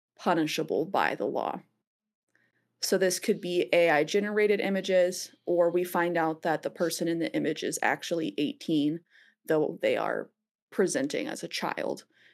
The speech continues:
in the image. Very complex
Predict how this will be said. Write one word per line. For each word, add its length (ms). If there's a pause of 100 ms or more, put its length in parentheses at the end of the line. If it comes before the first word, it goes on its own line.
(480)
in 180
the 100
image. 500 (680)
Very 680
complex 1500